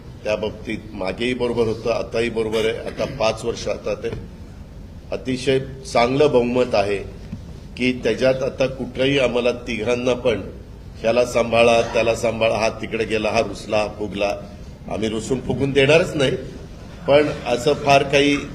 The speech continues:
तिथं वेळ देण्याची जबाबदारी येणार नाही, ती चंद्रशेखर बावनकुळे आणि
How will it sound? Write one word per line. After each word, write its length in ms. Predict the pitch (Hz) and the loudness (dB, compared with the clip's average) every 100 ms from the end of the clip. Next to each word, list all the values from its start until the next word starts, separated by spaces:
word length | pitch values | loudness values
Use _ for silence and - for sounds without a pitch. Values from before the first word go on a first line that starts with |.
| - 127 | -8 -6
तिथं 540 | 123 135 139 135 - - - - - - | 0 6 6 6 2 -4 -6 -8 -10 -2
वेळ 260 | 117 131 | 2 2
देण्याची 460 | 127 127 127 127 131 | 4 2 2 0 -2
जबाबदारी 540 | 117 123 123 123 123 | 2 4 4 4 2
येणार 320 | 120 117 123 117 | 2 2 2 2
नाही, 140 | 120 | -2
ती 180 | 117 131 | -4 -8
चंद्रशेखर 600 | - 117 113 113 127 127 | -4 -2 -2 -4 -2 -2
बावनकुळे 640 | 107 110 113 113 120 120 | 2 2 2 0 -2 2
आणि 300 | 117 113 117 | 2 2 -2